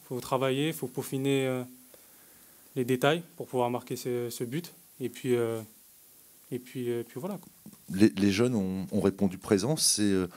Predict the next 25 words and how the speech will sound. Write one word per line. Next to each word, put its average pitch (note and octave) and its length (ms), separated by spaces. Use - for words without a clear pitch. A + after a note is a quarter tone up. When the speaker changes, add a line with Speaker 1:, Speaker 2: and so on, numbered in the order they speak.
Speaker 2:
prometteur A2+ 420
pour, F#2 260
pour F#2 120
la F#2 80
suite. - 360
C'est, F#2+ 240
comment G#2 200
vous, G2+ 380
vous G2 80
les G2 140
avez, G#2 300
euh, G2 520
vus, A2+ 160
tous A2 100
ces, F#2 500
tous F#2+ 120
ces F2 160
jeunes ? F2+ 260
Speaker 1:
Ouais, F#3+ 160
c'est C#3 140
prometteur. C#3+ 480
Je - 100
pense C#3 240
que, B2 520
ben, A#2+ 200